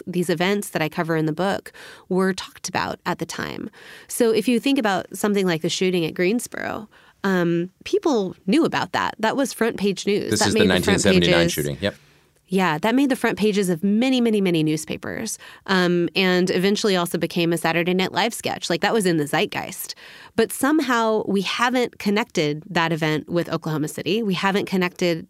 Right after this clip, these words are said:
Speaker 1: either of them with a narrative about a social movement. We don't have really a durable way at all of thinking about how to narrate these events. So with Oklahoma City, one of the things that happens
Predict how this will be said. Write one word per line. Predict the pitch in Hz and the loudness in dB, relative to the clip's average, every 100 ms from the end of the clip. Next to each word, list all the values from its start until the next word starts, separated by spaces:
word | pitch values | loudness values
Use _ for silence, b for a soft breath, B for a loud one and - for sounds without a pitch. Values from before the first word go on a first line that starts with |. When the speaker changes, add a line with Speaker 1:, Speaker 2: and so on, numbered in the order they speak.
| _ | _
Speaker 1:
either | 220 247 208 | 0 2 2
of | 160 | 2
them | 151 143 | 0 0
with | 151 160 | -2 0
a | |
narrative | 165 156 156 | 0 0 0
about | 156 156 156 | -2 -2 0
a | 156 | 0
social | - 160 - 156 | -2 -4 -2 -2
movement. | 156 185 180 147 147 B B B | 0 -2 -2 -4 -6 B B B
We | - | -2
don't | 185 233 | 0 2
have | 277 262 | 2 2
really | 208 214 | 2 2
a | 180 | 2
durable | 165 170 180 160 | 0 0 0 0
way | 160 156 160 | 0 0 0
at | 156 | 0
all | 156 254 160 | 0 2 0
of | 156 | -2
thinking | - 202 196 185 | -2 -2 0 -2
about | 175 151 - | -2 -2 -2
how | 165 | -4
to | 151 | -2
narrate | 160 196 208 - | 0 0 0 -2
these | 175 | -6
events. | 185 160 151 - - - B B B B | -4 -4 -4 -6 -12 -12 B B B B
So | - 277 | -2 0
with | 247 247 330 | 2 2 0
Oklahoma | 440 285 226 247 | 0 0 0 2
City, | 220 - 247 220 | 0 0 0 2
one | 190 262 | 2 2
of | 262 | 2
the | 190 | 0
things | 165 156 | 0 -2
that | 151 | -2
happens | 156 156 - 135 156 | -4 -4 -4 -6 -6